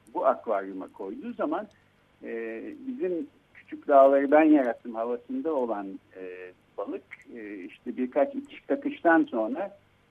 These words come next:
e, kaybedeceğini anlıyor ve,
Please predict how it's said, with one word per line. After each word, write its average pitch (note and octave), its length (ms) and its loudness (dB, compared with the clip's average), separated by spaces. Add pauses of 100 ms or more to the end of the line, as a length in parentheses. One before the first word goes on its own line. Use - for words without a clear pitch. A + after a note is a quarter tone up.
e, A2 220 -8 (880)
kaybedeceğini B2 2000 -4 (220)
anlıyor G#2+ 640 -6
ve, F3 280 -6